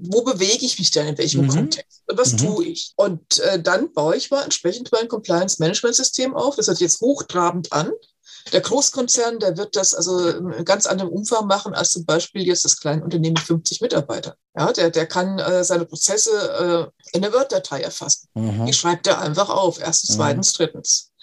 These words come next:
Speaker 1: Allerdings ab fünfzig Mitarbeitern wird er auch demnächst ein Hinweisgebersystem brauchen. Da gibt es, äh, ganz schicke Systeme, die kann man sich relativ günstig einkaufen. Die kosten teilweise achtundvierzig Euro im Monat.
Speaker 2: Mhm,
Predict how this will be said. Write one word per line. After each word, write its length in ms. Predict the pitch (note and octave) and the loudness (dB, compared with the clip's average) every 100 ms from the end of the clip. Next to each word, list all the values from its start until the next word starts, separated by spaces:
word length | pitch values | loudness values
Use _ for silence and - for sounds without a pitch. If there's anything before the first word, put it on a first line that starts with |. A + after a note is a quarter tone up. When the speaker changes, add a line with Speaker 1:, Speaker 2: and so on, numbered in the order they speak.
| - - - | -12 -12 -6
Speaker 1:
Allerdings 360 | - F#3 G3 G#3+ | 0 0 0 -2
ab 120 | - | -2
fünfzig 560 | - B3 G#3+ - - - | 0 0 0 0 0 0
Mitarbeitern 800 | A#3 A#3 A#3+ G3+ G#3 A#3+ D#4 E4+ | -2 0 2 2 2 2 0 0
wird 140 | G3+ | -2
er 140 | G#3+ F3 | 0 2
auch 180 | E3 - | 0 0
demnächst 380 | F3 D#3+ - | 0 2 0
ein 60 | G#3+ | 0
Hinweisgebersystem 840 | C4+ D#4+ - F3 D#3 D#3 D#3+ D3+ | 0 2 2 2 0 0 -2 -8
brauchen. 300 | - - - _ _ - | -12 -18 -18 _ _ -2
Da 60 | |
gibt 240 | F#3 - - | -2 -2 -2
es, 300 | - - - | 0 0 0
äh, 260 | F3+ F3+ | -2 -2
ganz 300 | E3+ - G3+ | 0 0 0
schicke 340 | - G#3+ G#3+ F3 | 0 -2 -2 0
Systeme, 560 | - - E3+ F3+ F4 | 0 0 2 2 2
die 160 | F4 F#3+ | -4 -4
kann 160 | - F3+ | -4 0
man 140 | F3+ | 0
sich 340 | D#3+ D#3+ - | 0 0 0
relativ 460 | D3 E3+ E3 - - | 2 0 0 -6 -4
günstig 720 | G#3+ C4 - - C#4 - - | 0 2 0 -2 -2 0 -2
einkaufen. 640 | - G3 A#3 A#3 G#3 G#3 F#3 | -2 -2 -2 0 0 0 -4
Die 80 | D#3+ | -4
kosten 300 | F3 - E3 | -2 -2 -2
teilweise 420 | E3 D3 D#3 D3 | -2 0 0 0
achtundvierzig 560 | D#3+ - D3+ C#3+ - | -4 -8 -6 -2 -2
Euro 240 | - F#3 A#3 | 0 2 0
im 160 | G#3+ | -2
Monat. 360 | G#3 G#3 G#3+ G3+ | -4 -2 0 2
Speaker 2:
Mhm, 320 | D3+ B2 G3+ | 2 2 0